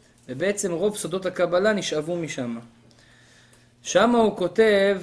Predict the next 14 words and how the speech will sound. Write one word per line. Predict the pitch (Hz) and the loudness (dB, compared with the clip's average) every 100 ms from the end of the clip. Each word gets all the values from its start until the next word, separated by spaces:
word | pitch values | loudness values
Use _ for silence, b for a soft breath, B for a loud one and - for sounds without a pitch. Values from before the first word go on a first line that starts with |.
| 165 - | -10 -14
מחלק | 135 143 165 170 214 202 | -12 -6 -2 0 2 0
את | - | -2
הספר | 160 208 202 175 147 | -2 -2 0 -2 -2
לשתים | 139 - 180 180 | -4 -4 -4 -2
עשרה | - 151 | -4 -4
חלקים, | 131 131 120 123 190 190 135 | -4 -4 -4 -6 -4 -4 -6
לכל | 127 160 | -4 -4
חודש | - 160 147 131 | -2 -2 -2 -6
וחודש, | 117 - 127 139 185 - - b b b b _ | -8 -6 -4 -4 -6 -10 -16 b b b b _
והוא | 180 196 | -10 -4
כותב | 202 220 240 | 0 2 0
שם, | 233 190 185 185 - - _ _ _ _ _ _ - - - | 0 -2 -2 -6 -14 -20 _ _ _ _ _ _ -18 -16 -2
ולכל | 156 160 139 156 190 | 0 2 0 2 4
האותיות, | 170 147 135 131 175 180 | 4 4 2 2 0 -4